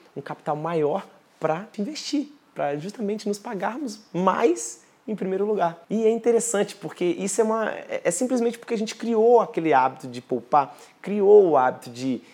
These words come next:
de nos pagarmos em primeiro lugar, e ele é tão gostoso, ele é tão, ele é tão motivante,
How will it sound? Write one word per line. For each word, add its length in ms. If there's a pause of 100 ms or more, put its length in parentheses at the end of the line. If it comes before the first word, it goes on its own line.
(220)
de 100
nos 160
pagarmos 540
em 80
primeiro 280
lugar, 400 (160)
e 120
ele 100
é 60
tão 180
gostoso, 400
ele 80
é 40
tão, 360 (480)
ele 60
é 100
tão 100 (140)
motivante, 1080